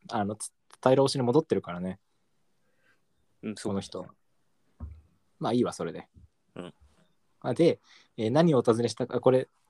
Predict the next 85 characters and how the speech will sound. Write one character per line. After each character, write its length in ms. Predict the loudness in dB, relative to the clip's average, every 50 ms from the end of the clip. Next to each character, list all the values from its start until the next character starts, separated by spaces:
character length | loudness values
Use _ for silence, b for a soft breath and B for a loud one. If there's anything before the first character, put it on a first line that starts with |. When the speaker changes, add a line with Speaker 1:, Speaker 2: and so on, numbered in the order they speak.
| _ _ -8
Speaker 1:
あ、 80 | -6
さ 120 | -2 0 0
ら 60 | 0
に 80 | 0 -2
あ 60 | -4
っ 60 | -6 _ _
て、 200 | 0 0 0 0
Speaker 2:
う 60 | -2 -6
ん。 220 | -8 -10 -12 -16 _ _ _ -6
Speaker 1:
何 200 | -2 0 2 4
を 60 | 4
お 40 | 4
尋 200 | 4 4 4 2
ね 80 | 0 -4
し 60 | -4 -4
た 120 | -6 -6
か 80 | -6 -4
っ 40 |
た 120 | -4 -4 -4
か、 80 | -2
ま 180 | 0 0 0 0
あ、 60 | -2 -2
ま 160 | -2 -2 0
だ 140 | 0 0 0
思 180 | 0 0 0
い 40 | 0
出 140 | 0 0 -2
せ 160 | -2 -4 -8
ま 120 | -8 -8
せ 160 | -8 -8 -8 -8
ん 80 | -8
が、 160 | -6 -8 -8 -10
何 160 | -10 -12 -8
週 160 | -6 -4 -4
目 100 | -4 -4
か 120 | -2 -2 -2
わ 60 | -2
か 100 | -2 -2
ら 60 | -4
な 100 | -4 -6
い 20 |
回 160 | -8 -8 -8 -8
数 140 | -6 -8
聞 20 | -10
き 260 | -10 -12 -20 -14 -6
返 180 | -4 -2 -2 -2
し 40 |
て 80 | -2 -4
い 60 | -4
た 80 | -4 -4
ら、 80 | -6
明 180 | -4 -4 -4 -4
確 200 | -4 -4 -4 -4
に 60 | -2
平 220 | 0 0 2 2 0
さ 80 | 0
ん 40 | -2
推 40 | -4
し 100 | -4 -2
に 60 | -2
な 80 | -2 -2
っ 60 | -2
た 100 | -4 -4
回 240 | 0 2 2 2 2
が 100 | 0 -2
わ 140 | -4 -2
か 80 | 0 0
り 80 | -2 -2
ま 80 | -4
し 80 | -8 -10
た 80 | -14
と。 200 | -20 -20 -20 -20 _ _ _ _ _ _ _ _ -18
Speaker 2:
う 40 | -16
ん。 220 | -16 -16 -16 -20 _ _ _ B B B B B B B B B B B -2
Speaker 1:
第 220 | 0 2 2 2
九 180 | 2 0 -2 -2
回、 320 | -2 -2 -2 -2 -2 -2 -2
強 200 | -2 -2 0 0
迫 160 | -2 -2 -2
性 120 | 0 0 0
障 240 | 0 0 -2 0
害 100 | 0 -2
の 100 | -2 -4
中 240 | -6 -6 -8 -8 -6
で 240 | -6 -4 -4 -6